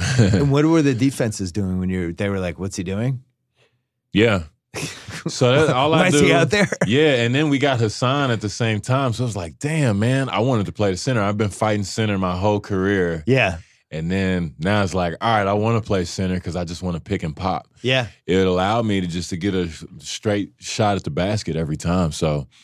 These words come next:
Speaker 1: eventually they became, you know, it's, it's just, am I hitting the day or not?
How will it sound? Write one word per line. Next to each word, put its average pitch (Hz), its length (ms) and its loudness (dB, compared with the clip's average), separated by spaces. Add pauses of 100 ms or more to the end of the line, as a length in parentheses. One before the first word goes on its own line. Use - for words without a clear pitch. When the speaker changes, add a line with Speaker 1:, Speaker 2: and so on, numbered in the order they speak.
(200)
Speaker 1:
eventually 90 560 0
they 82 140 2
became, 80 640 -2 (100)
you 82 100 0
know, 71 440 -4
it's, - 280 -8
it's 73 160 -8
just, 78 260 -4
am 71 140 -4
I 76 100 0
hitting 180 300 0
the 160 80 2
day 139 200 -6
or 67 100 -8
not? 127 260 -10